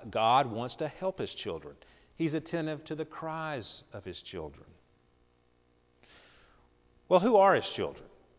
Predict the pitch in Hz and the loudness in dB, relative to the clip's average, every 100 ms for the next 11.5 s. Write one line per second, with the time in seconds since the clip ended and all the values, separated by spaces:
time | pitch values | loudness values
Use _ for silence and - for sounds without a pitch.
0 | _ _ _ _ _ _ _ _ _ _ | _ _ _ _ _ _ _ _ _ _
1 | _ - 120 117 120 95 110 110 98 98 | _ -8 -2 2 0 0 0 2 2 4
2 | 101 101 101 87 87 - - 110 143 139 | 4 4 0 -4 -6 -16 -12 -4 -2 0
3 | 127 135 - 120 - 117 123 113 117 120 | 2 0 0 -2 0 2 2 0 0 0
4 | 110 98 98 101 110 151 208 247 117 - | 0 -2 0 4 4 4 2 2 2 2
5 | - - - 117 123 135 131 - 123 151 | -6 -8 -6 -4 -2 -2 -2 0 0 -2
6 | - - 120 107 113 131 156 - - - | -4 -8 0 4 8 8 6 0 -18 -20
7 | - 127 123 127 - 127 139 151 139 143 | -2 0 0 -2 6 8 8 6 6 6
8 | 156 160 170 165 - 165 160 131 87 - | 4 2 -4 -4 -4 -4 -2 -2 -4 -10
9 | - _ _ _ _ _ _ _ - 123 | -20 _ _ _ _ _ _ _ -8 0
10 | 123 123 - - - 156 196 196 262 131 | 2 2 -2 -10 -8 -2 2 4 4 2
11 | 98 87 82 80 | 0 -2 -6 -8